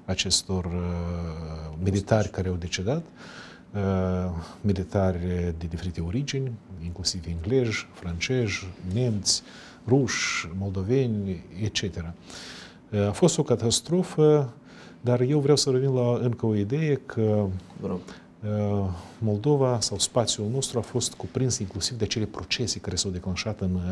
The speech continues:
Speaker 1: în Europa de Est în acele timpuri,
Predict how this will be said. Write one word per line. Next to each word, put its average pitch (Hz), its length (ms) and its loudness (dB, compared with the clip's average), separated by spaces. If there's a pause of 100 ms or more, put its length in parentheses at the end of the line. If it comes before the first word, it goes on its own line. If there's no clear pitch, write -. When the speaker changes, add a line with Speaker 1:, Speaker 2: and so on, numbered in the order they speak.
Speaker 1:
în 92 260 -4 (320)
Europa 92 340 -2
de 85 120 -6
Est 95 360 -2
în 98 80 -2
acele 92 260 -4
timpuri, 143 380 -4